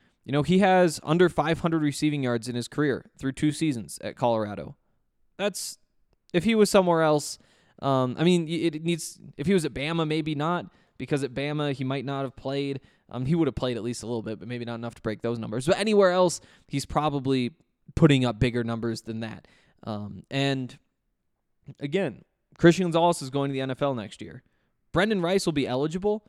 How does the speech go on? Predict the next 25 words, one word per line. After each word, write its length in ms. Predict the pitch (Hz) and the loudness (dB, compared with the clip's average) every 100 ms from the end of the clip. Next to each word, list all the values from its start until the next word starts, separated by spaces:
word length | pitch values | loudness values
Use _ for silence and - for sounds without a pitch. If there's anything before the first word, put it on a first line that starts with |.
| _ _ _ _ - | _ _ _ _ -4
but 140 | 175 | -2
he 180 | 165 196 | 2 0
needs 140 | 202 180 | 0 0
to 80 | |
have 180 | 165 156 | 0 0
a 60 | 139 | 0
good 200 | 139 123 | 0 0
year 160 | 120 | -2
to 60 | 110 | -2
do 220 | 104 98 | -8 -10
it. 160 | 62 _ _ _ _ | -12 _ _ _ _
You 100 | - | -4
know, 100 | 127 | -2
he's, 420 | 139 160 143 - 131 107 95 - | 2 0 -2 -8 -12 -16 -16 -14
when 400 | 147 123 147 170 | -14 -2 2 2
it 60 | |
comes 220 | 190 196 | 4 4
to 60 | 175 | 6
receivers, 600 | 156 - 160 135 123 - - _ - | 4 4 2 4 0 -2 -14 _ 4
there 180 | 151 156 | 4 4
are 100 | 143 | 2
so 300 | - 156 156 | 4 4 6
many 300 | 135 147 156 | 2 0 -2
of 120 | 147 | 0
them 280 | 160 170 | -2 -2